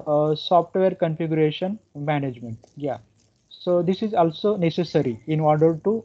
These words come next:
uh, manage the change at every stage of your, uh, software development process, if you see there. So this is important, uh, umbrella activity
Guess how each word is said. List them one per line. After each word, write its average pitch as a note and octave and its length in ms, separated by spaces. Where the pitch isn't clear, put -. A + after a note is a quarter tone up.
uh, C#3 120
manage D#3 460
the F3+ 160
change D3 540
at D3+ 300
every F3 300
stage E3 340
of D#3+ 240
your, E3+ 240
uh, C#3 280
software D#3+ 540
development D3 580
process, A#2+ 460
if B2 120
you C3 140
see C3 220
there. A2 180
So D3 380
this E3 140
is D#3 100
important, D3+ 680
uh, C#3+ 220
umbrella C#3+ 340
activity C#3+ 520